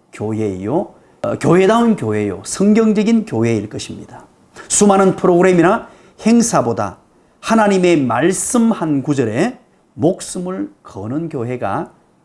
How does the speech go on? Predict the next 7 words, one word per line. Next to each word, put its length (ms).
되어야 540
합니다. 480
특별히 560
코로나 440
일구 260
사태로 460
인하여 680